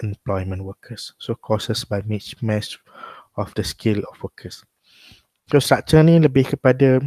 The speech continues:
uh, kalau kita tengok dari sudut pattern lah, pattern demand of change method of production lah. So, dia ikut kepada, contoh kadang-kadang, uh, macam dalam satu department ataupun dalam office tu kan,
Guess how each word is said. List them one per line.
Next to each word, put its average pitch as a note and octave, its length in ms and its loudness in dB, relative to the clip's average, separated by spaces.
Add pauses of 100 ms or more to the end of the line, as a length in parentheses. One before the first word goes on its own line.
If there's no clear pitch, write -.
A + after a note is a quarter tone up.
(340)
uh, A#2 360 2 (1500)
kalau A2 220 -2
kita - 180 0
tengok A#2+ 300 0
dari A2+ 180 2
sudut A#2 300 -2
pattern A2+ 420 0
lah, G2 80 -8
pattern G2+ 400 -4
demand G2 320 -4
of F#2+ 140 -10
change G2+ 320 -4
method G2 260 -8
of G2 160 -16
production G2 560 -8
lah. - 40 -12 (600)
So, B2 160 -2
dia A2+ 160 -6
ikut - 240 -6
kepada, F#2+ 400 -6
contoh G2+ 240 -4
kadang-kadang, A#2 560 -4 (720)
uh, G2+ 640 0
macam G2+ 480 -2
dalam G2+ 480 -2 (800)
satu - 240 -14
department G#2 640 -2
ataupun G2 320 -8
dalam G2 240 -2
office - 320 -6
tu G2+ 80 -10
kan, A#2 240 -2